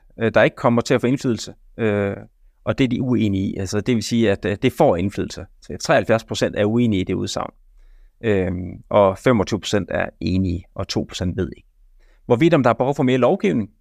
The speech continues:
og regulering omkring A I, det er der allerede på vej, og det er allerede kommet en del. Øh, men seksoghalvfjerds procent er enige i, at der, det er der simpelthen, øh, behov for, øh, når vi snakker, øh, A I.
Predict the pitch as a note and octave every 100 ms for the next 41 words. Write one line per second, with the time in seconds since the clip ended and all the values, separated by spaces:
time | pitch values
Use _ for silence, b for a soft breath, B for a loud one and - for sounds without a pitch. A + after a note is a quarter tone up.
0 | _ _ A#2 A#2 A2+ D#3+ C#3+ F#2+ A2 -
1 | B2 A#2 C3 A#2 B2+ - A2+ A#2 G#2 G#2+
2 | A2+ - G2+ A2+ - F#2 F#2+ G2 G2+ G2+
3 | - B2+ A#2+ C3+ A#2+ - _ _ _ A2
4 | G2 G2 G2 A2+ - D3 - G#2 A2+ A2
5 | - A2 A#2+ A2 A2+ B2 A2+ D#2+ - G#2
6 | A2 G#2+ A#2 G#2+ A2 - E2 G#2 G2 F#2+
7 | F#2 F#2 F#2 F#2+ F#2 F#2 - - _ _
8 | - - - - G#2 F#2 F#2+ F#2 - F2+
9 | F2+ F2 F#2 F2+ - G2 - - G#2+ _
10 | G#2+ F#2 -